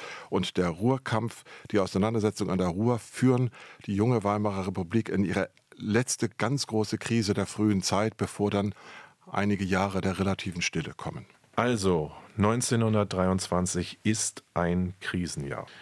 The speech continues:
Speaker 2: Gleichzeitig versuchen die rechtsextremen Kräfte, die Schwarze Reichswehr, mit verschiedenen lokalen Putschen ein Signal, ein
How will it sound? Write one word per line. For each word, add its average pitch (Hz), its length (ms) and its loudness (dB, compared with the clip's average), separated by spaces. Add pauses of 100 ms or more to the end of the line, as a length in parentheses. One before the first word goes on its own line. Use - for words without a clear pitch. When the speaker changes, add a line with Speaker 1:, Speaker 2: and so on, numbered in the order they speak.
(220)
Speaker 2:
Gleichzeitig 127 640 0
versuchen 110 680 2
die 85 80 0
rechtsextremen 82 1080 0
Kräfte, - 380 -2
die 82 120 0
Schwarze 90 440 2
Reichswehr, 82 540 2
mit 85 220 2
verschiedenen 113 720 2
lokalen 117 520 2
Putschen 165 500 2
ein 107 260 2
Signal, 92 840 2
ein 78 80 -6